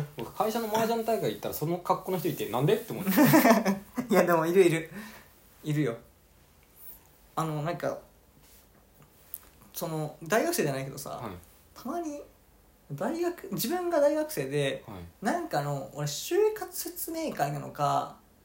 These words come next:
Speaker 2: あれ、普通に説明会とか行ったのかな？ちょっと忘れた。
Speaker 1: はい。
Speaker 2: まあ、でも、就活チックな
Speaker 1: はい。
Speaker 2: イベントに行った時。
Speaker 1: はい。
Speaker 2: で、まあ、別にこれで学生側が例えばリクルートスーツとか着るのは、
Speaker 1: はい。
Speaker 2: まあまあ、そんな風にしている人が今、
Speaker 1: はい。
Speaker 2: まあ、別にいるとして、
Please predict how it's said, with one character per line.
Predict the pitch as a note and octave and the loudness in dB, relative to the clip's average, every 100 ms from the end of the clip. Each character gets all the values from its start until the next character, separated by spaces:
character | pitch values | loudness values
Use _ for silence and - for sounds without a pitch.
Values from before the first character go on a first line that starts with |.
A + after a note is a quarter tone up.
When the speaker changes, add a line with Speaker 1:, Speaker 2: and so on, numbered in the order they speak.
| _ _ - _ _ _ - - - | _ _ -20 _ _ _ -20 -20 -20
Speaker 2:
あ | - - | -20 -18
れ、 | C4+ | -18
普 | - - | -18 -12
通 | G3+ | -10
に | G3+ - | -10 -14
説 | - - - | -20 -14 -8
明 | D#4 | -8
会 | D#4+ | -6
と | D4 | -6
か | D3+ | -6
行 | |
っ | |
た | D3+ | -8
の | C3 | -12
か | |
な？ | - | -8
ち | E3+ | 2
ょ | |
っ | |
と | C#3+ | 4
忘 | D3 | 4
れ | |
た。 | C#3 | 0
Speaker 1:
は | A#2 - | -4 -2
い。 | |
Speaker 2:
ま | G#3+ | 2
あ、 | |
で | B3 | 4
も、 | D#3 | 2
就 | D3 D#4+ E4+ | 0 2 2
活 | E4 D#4 | 2 -4
チ | - C#4+ | -2 -4
ッ | - | -4
ク | - C3+ | -14 -4
な | C3+ | -2
Speaker 1:
は | C3 A2 F2+ - _ - | -2 -4 -8 -12 _ -4
い。 | |
Speaker 2:
イ | D#3+ | 0
ベ | E3+ | 0
ン | |
ト | E3 | 0
に | D#3 | -4
行 | D3 | -2
っ | |
た | D3 | -4
時。 | C#3 C#3 - - - | -4 -8 -14 -20 -16
Speaker 1:
は | G2+ | -14
い。 | F2 - _ - | -14 -16 _ -4
Speaker 2:
で、 | A3 E3 - | -2 -2 -2
ま | - | 4
あ、 | G3 | 6
別 | G3+ G3 | 6 0
に | |
こ | - - | -4 -2
れ | F4+ F#4 | -2 0
で | F4+ F4+ - | -2 -2 -2
学 | - A#3 | 4 4
生 | - F#4 | 4 0
側 | F4 F4 | 4 2
が | D#4+ C4 - | 4 -2 0
例 | F#3 | 0
え | |
ば | B2+ - - - _ | 0 -2 -6 -20 _
リ | F3 F#3 | -4 -4
ク | |
ル | F#3 | 2
ー | |
ト | F#3+ | 2
ス | D#3+ | 0
ー | |
ツ | |
と | - | -6
か | D3 | -6
着 | D#3 | -2
る | C3 | -2
の | |
は、 | D3 | 2
Speaker 1:
は | D#3+ | 2
い。 | |
Speaker 2:
ま | B2+ | 0
あ | |
ま | - | -6
あ、 | - _ _ _ | -12 _ _ _
そ | - F3+ E3+ | -6 -2 0
ん | |
な | D#3+ D#3 - - | 0 -2 -4 -10
風 | - D3 | -6 -4
に | C3 C3+ | -4 -8
し | - - | -10 -4
て | D3+ C#3+ | 0 0
い | C#3 | 0
る | |
人 | C#3+ C#3 | -2 -2
が | |
今、 | C3 C3 | -2 -2
Speaker 1:
は | |
い。 | |
Speaker 2:
ま | B2+ | -4
あ、 | A#2 | -4
別 | A#2 C3+ | -8 -12
に | C3 | -6
い | C3+ | -6
る | |
と | B2+ | -6
し | B2 | -10
て、 | - B2 | -8 -10